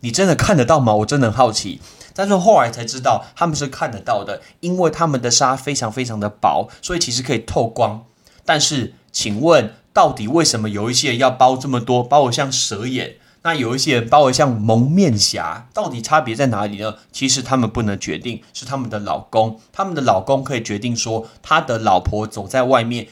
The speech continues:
可以给外面的人看到多少他的一个容貌，所以呢，他们必须由老公来做决定，其实是蛮可怜的。十三个，Rejecting the food from others is considered extremely impolite。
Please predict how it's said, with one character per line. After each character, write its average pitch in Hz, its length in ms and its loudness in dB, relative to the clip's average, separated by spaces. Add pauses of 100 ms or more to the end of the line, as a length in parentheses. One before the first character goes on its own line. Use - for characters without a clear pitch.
可 143 140 -6
以 143 80 -2
给 104 320 -4
外 156 180 2
面 135 180 -4
的 113 120 -6
人 101 180 -8
看 135 160 -6
到 120 140 0
多 131 200 -4
少 107 160 -4
他 113 160 -4
的 107 120 -6
一 101 100 -10
个 110 140 -8
容 98 280 -8
貌， 107 360 -2 (180)
所 185 300 0
以 151 100 -6
呢， 117 180 -6
他 156 140 -8
们 135 180 -10
必 139 140 -10
须 131 140 -10
由 113 180 -6
老 101 160 -4
公 117 200 -6
来 101 140 -6
做 113 200 -10
决 95 180 -14
定， 104 220 -10 (120)
其 127 220 -8
实 127 140 -6
是 120 80 -6
蛮 104 260 -6
可 101 240 -6
怜 82 260 -14
的。 - 240 -14 (600)
十 - 180 -6
三 202 240 2
个， 113 260 0 (220)
Rejecting 135 720 0
the 113 120 2
food 120 540 -2
from 127 260 0
others 123 720 0
is 127 180 -2
considered 127 640 -4 (200)
extremely 170 880 -4
impolite。 113 1000 -4